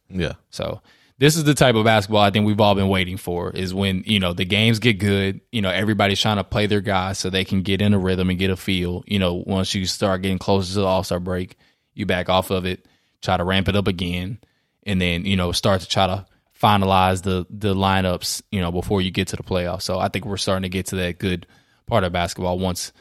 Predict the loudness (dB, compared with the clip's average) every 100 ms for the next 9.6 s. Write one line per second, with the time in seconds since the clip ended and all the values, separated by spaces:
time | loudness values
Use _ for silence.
0 | _ -10 -6 -6 -8 -10 -14 _ _ -10
1 | -6 -4 -4 -4 -4 -6 -8 -12 -14 -12
2 | -10 -12 -12 -16 -18 -20 -8 -4 -4 -6
3 | -14 -4 -2 -2 -8 -10 -12 -14 -10 -8
4 | -8 -10 -12 -16 _ -12 -10 -10 -18 -18
5 | -20 _ _ -18 -16 -18 _ _ _ _
6 | _ _ _ _ 2 2 2 -2 -12 _
7 | _ _ -12 -6 -4 -4 -2 0 0 -2
8 | -4 -8 -12 _ _ _ _ -6 -2 0
9 | 2 2 2 0 -6